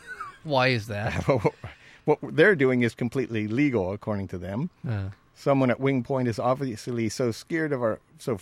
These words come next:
Speaker 1: he said, scared of our evidence that they are desperate to stop it.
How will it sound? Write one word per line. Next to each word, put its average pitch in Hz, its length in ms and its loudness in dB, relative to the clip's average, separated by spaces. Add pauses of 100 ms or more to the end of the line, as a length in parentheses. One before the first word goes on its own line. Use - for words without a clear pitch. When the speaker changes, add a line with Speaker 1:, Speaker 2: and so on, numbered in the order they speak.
(160)
Speaker 1:
he 113 100 -4
said, 90 240 -6
scared 107 360 -2
of 120 100 0
our 104 140 2
evidence 107 420 -2
that 104 240 -6
they 107 160 -4
are 107 160 0
desperate 113 580 -4
to 101 80 -10
stop - 360 -10
it. - 100 -14